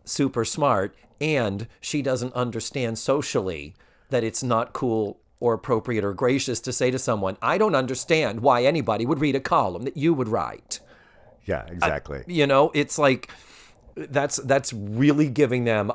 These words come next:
Speaker 1: a lot of wide berth of interpretation to create something <laughs> coherent about this character.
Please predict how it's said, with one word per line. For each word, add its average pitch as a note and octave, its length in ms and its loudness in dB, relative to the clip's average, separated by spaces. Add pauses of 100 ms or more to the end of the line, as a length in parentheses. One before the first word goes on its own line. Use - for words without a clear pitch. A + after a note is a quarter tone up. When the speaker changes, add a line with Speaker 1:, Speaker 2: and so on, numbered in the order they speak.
Speaker 1:
a F#2 240 2
lot A#2 640 4
of G2 180 0
wide G#2 640 2
berth A2 280 2
of G#2 140 -2
interpretation G2+ 1000 -2 (320)
to - 100 -10
create A#2+ 380 0
something G#2+ 640 -2 (360)
<laughs> C#3 720 0
coherent C3+ 580 4
about G2 240 0
this F#2 160 -6
character. G2 640 -6